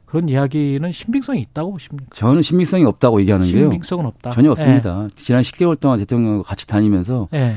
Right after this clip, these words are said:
Speaker 2: 대통령께서는 이 당원과 국민을 위해서 어떻게 할 것인지 많이 얘기하셨고,
Speaker 1: 예.
Speaker 2: 그리고 제가 페이스북, 신평 변호사의 페이스북을 쭉 봤는데, 아, 그분의 의도는 이런 것 같아요. 내년에 총선을 이기지 못하면 우리는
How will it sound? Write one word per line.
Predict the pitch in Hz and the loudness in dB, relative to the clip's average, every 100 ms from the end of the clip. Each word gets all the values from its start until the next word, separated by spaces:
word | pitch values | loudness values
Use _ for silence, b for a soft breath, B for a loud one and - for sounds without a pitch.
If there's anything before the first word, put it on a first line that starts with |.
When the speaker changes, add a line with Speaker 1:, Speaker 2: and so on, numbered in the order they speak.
| 107 B B _ | -6 B B _
Speaker 2:
대통령께서는 | 98 - 139 135 131 117 123 139 135 113 87 - b b b b - | -4 2 4 4 2 0 2 2 2 0 -2 -6 b b b b -6
이 | 104 101 95 | -2 0 -2
당원과 | - 117 139 151 131 | 2 4 6 6 4
국민을 | 104 120 143 165 170 147 | 2 2 4 4 4 4
위해서 | 131 110 | 4 2
어떻게 | 110 117 151 | 0 0 0
할 | 151 | 0
것인지 | 147 135 123 | 2 0 2
많이 | 107 98 117 | 2 4 4
얘기하셨고, | 95 98 110 - - 90 90 80 | 4 2 2 -2 0 0 2 2
Speaker 1:
예. | 127 110 117 B B B | 0 -2 -10 B B B
Speaker 2:
그리고 | 123 147 151 127 | 0 2 4 2
제가 | 123 117 | 0 0
페이스북, | 165 175 180 151 147 135 | 0 0 0 2 2 2
신평 | 156 160 190 | -2 0 2
변호사의 | 160 156 139 120 | 2 2 2 0
페이스북을 | 147 151 131 123 | 2 0 -2 -4
쭉 | - 127 | -4 -6
봤는데, | 107 104 101 107 131 78 - b b b b b _ | -2 0 0 0 -2 -4 -10 b b b b b _
아, | 98 95 92 | -2 0 0
그분의 | - 120 175 185 | -2 -2 2 2
의도는 | 123 135 127 | 4 4 4
이런 | 107 131 | 4 4
것 | 123 | 2
같아요. | 95 - 101 131 85 - b b b _ | -2 0 0 0 -4 -8 b b b _
내년에 | 98 135 185 160 | 2 4 4 2
총선을 | - 185 170 185 165 | 2 2 4 4 4
이기지 | 107 131 135 | 2 2 4
못하면 | 135 107 - 127 123 117 120 147 104 | 4 2 2 4 4 4 4 4 2
우리는 | 110 123 127 104 | 4 4 4 2